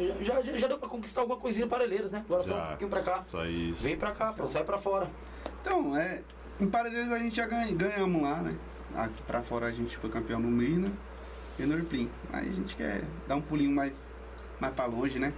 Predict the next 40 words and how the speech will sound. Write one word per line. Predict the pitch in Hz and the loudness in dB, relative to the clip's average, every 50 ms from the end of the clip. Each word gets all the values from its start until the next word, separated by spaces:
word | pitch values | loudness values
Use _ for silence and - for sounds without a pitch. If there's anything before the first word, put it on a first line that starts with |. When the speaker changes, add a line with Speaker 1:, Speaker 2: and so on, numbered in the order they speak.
| - - | -4 0
Speaker 1:
Isso, | 139 135 151 165 175 202 196 - - 156 | 2 2 4 4 2 0 0 0 2 2
isso | 131 117 120 | 2 2 2
é | 127 | 2
bom. | - 151 180 202 214 180 - - - - - - | 2 2 2 2 0 0 -4 -6 -12 -12 -8 -6
Speaker 3:
É | 117 | -4
bom. | 113 110 107 110 113 - - - - - - - - | -4 -2 0 0 0 -2 -2 -6 -12 -10 -10 -6 -2
Porque | 170 160 - 185 | -2 0 0 2
a | 190 185 | 0 2
rapaziada | 180 185 180 - 170 165 175 170 165 | 0 0 0 0 0 2 2 0 2
do | 165 165 | 2 2
nosso | 165 165 165 165 175 | 2 2 2 0 -2
time | 175 - - 170 180 208 214 214 208 196 - - | -4 0 2 2 2 2 0 0 -2 -2 0 0
tá, | 165 165 165 165 | 0 2 2 2
a | 151 | 0
ma-, | 156 165 180 - - - - - - - - - - - - - - - - - | 2 2 0 0 -2 -6 -12 -12 -12 -12 -12 -10 -12 -12 -12 -12 -12 -12 -6 -2
eu | 143 160 180 185 | 0 2 2 2
não | 175 190 190 | 2 2 2
vou | 175 196 | 2 2
dizer | 190 147 143 160 160 | 2 2 2 0 0
a | 160 | 2
maioria, | 156 151 156 156 147 127 120 | 2 2 2 4 4 4 2
eu | 113 | 0
vou | 117 131 | 0 0
dizer | 131 - 135 - - 139 151 147 | -2 -4 -4 -4 0 2 2 2
logo | 143 139 139 135 139 135 - - - - | 2 0 0 -2 -4 -6 -8 -10 -6 -2
todos. | - 131 123 117 107 - - - - - - - - - - - | 0 2 2 2 -2 -4 -8 -10 -12 -12 -12 -12 -12 -12 -12 -6
Tão | - 87 87 | -2 0 0
acostumado, | 90 - - - - - 95 82 76 - - | 0 0 -2 0 0 2 2 2 0 -2 -2
cara. | - - 71 - - - - - - - - - - - - - - | -6 -8 -8 -10 -10 -12 -12 -14 -14 -14 -14 -12 -12 -12 -12 -12 -12
A | - | -6
rapaziada | - 123 113 120 120 120 | -4 -4 0 0 0 0
joga | 120 123 120 117 | 2 2 0 0
Pioneer, | 113 - 113 110 107 107 117 123 123 120 120 117 - - - - - - - - - - | -2 -2 0 0 2 2 2 2 2 2 2 0 0 -6 -12 -12 -12 -12 -14 -12 -12 -12
entendeu? | - - - 113 110 113 113 113 113 | -10 -6 -4 -2 -2 0 0 -2 -2
Joga | 110 110 110 110 113 | 0 0 0 0 0
especial | 110 110 - 113 110 - - 107 104 | -2 -2 -2 -4 -4 -2 -2 -2 -2
de | 107 110 110 107 95 - - - - - - - - - | 0 -2 -2 -2 -2 -4 -10 -12 -12 -14 -14 -14 -12 -10
igual | - 107 107 107 | -4 -2 0 0
Natan, | 107 107 110 110 - 113 110 117 120 120 117 - - - - - - | 2 0 0 -2 -2 -2 0 2 2 2 2 0 -6 -10 -10 -6 -2
outros | 113 117 120 131 131 127 - - | 0 2 2 2 0 -2 -4 -6